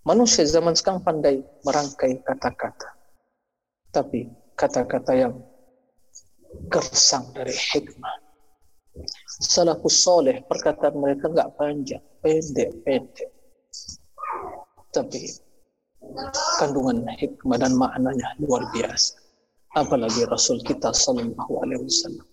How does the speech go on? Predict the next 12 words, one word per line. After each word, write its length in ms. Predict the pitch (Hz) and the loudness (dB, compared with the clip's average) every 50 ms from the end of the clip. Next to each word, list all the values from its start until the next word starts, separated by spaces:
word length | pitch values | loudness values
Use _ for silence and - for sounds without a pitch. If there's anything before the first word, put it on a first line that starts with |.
| _ - | _ 2
Lihat, 180 | 156 160 311 - - - _ - - _ _ _ _ _ _ _ _ _ _ - - - | 4 4 2 0 -6 -20 _ -20 -20 _ _ _ _ _ _ _ _ _ _ -20 -10 -6
ya, 160 | - - - - - _ _ _ _ _ _ _ _ _ _ | -6 -6 -6 -8 -16 _ _ _ _ _ _ _ _ _ _
nasihat 480 | - 143 131 - - 139 127 135 131 - - | 0 2 4 4 2 2 0 -2 -2 -4 -6
yang 160 | - 131 - | -4 -2 0
sangat 240 | - 127 127 123 - - | 0 0 0 -4 -6 -4
berharga. 560 | - - - - - - - - - - - - - - - - _ _ _ _ - 339 - - - _ _ _ _ _ 170 | -2 -2 0 0 0 -4 -6 -6 -6 -6 -6 -6 -10 -20 -20 -20 _ _ _ _ -20 -20 -20 -20 -20 _ _ _ _ _ 4
Wa 160 | 185 233 262 | 4 6 6
alam 240 | 254 233 233 233 214 | 6 6 6 6 4
ibna 320 | 226 226 196 185 190 185 | 4 2 2 4 4 2
Adam, 400 | 175 175 160 147 135 - - - - - - - _ _ - - - - - | 4 4 4 4 2 2 -2 -10 -12 -14 -20 -20 _ _ -20 -20 -20 -14 -6
ketahuilah 800 | - 160 - - - - 135 127 127 143 131 113 110 - - - | -2 -2 -2 -2 0 0 0 0 0 0 -2 -2 -2 -6 -6 -2
wahai 560 | - 127 120 117 - - 143 147 - - - | 0 0 2 2 0 -2 -4 -4 -4 -6 -6